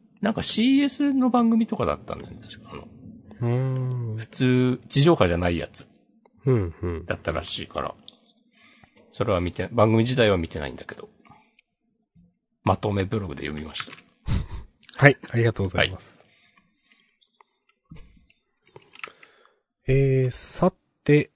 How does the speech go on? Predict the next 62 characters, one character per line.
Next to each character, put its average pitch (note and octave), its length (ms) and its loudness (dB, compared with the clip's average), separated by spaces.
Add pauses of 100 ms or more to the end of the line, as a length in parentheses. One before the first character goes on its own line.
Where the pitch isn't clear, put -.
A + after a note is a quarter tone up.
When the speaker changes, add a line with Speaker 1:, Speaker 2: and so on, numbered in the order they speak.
Speaker 2:
え A#2 1040 2
ー、 - 40 -16
ハ - 60 -18
ッ D#3+ 60 4
シ - 80 -6
ュ - 20 -2
タ F3 80 4
グ C3 80 2
続 G#2+ 280 -2
き。 - 280 -8
一 A#2+ 140 -6
時 D#3+ 120 4
間 F3+ 240 4
前、 B2+ 140 4
小 - 120 -6
太 A2+ 140 0
郎 A2+ 120 2
さ G#2 160 -4
ん。 F#2 220 -8
え G#2 180 0
ー、 A2 40 -2
ア D#3+ 80 4
ン G3+ 60 6
デ G3+ 100 2
ッ - 40 -2
ド F3 120 -2
ア E3+ 40 4
ン E3+ 100 4
ラ D#3+ 100 4
ッ - 100 -4
ク。 F#2 280 -4
も D#3+ 200 6
う C#3 40 6
み C#3 140 2
ん D3+ 40 2
な D3+ 100 2
仲 D#3 240 4
良 A#2+ 80 6
く - 160 -16
共 B2+ 280 0
闘 C#3 220 4
し - 100 -8
た C#3+ 120 2
ら A2+ 120 2
い F#2+ 80 -8
い B2 180 4
の G#2+ 160 0
に G2 120 0
ね。 A2 240 2 (140)
と - 120 -10
い F2+ 80 -8
う F2+ 60 -10
こ - 160 -10
と G2 200 -4
で。 F2+ 260 -4 (440)
そ - 180 2
う - 20 8
で A2+ 120 6
す - 120 -4
ね。 G#2 80 4
私 G#2+ 360 4
も C#3+ 280 4